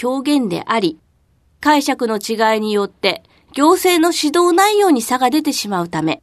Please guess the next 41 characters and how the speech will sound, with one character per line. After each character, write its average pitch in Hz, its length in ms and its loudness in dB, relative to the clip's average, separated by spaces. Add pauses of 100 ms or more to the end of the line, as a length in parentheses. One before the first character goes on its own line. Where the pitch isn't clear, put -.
(140)
今 247 220 -2
回 185 220 -2
削 175 260 -10
除 320 180 0
扱 330 340 0
い 254 60 -4
と 175 120 -8
な 180 140 -6
り、 190 180 -6 (480)
そ - 160 -4
の 247 160 -4
代 240 180 -4
わ 247 140 2
り 240 160 -6
に 220 220 -12 (220)
除 269 160 0
外 349 280 2
規 - 120 -14
定 370 200 2
が 226 120 0
明 233 280 2
確 339 240 0
に 330 140 0
規 - 100 -10
定 320 180 0
さ 311 160 0
れ 311 100 2
る 294 120 -2
こ 302 140 -2
と 349 100 0
に 349 140 4
な 220 100 0
り 185 100 -4
ま 180 140 -6
し - 100 -10
た。 - 140 -6 (760)
よ 240 140 2
っ - 20 -6
て、 - 380 -2 (280)
縛 320 320 2
り 359 140 2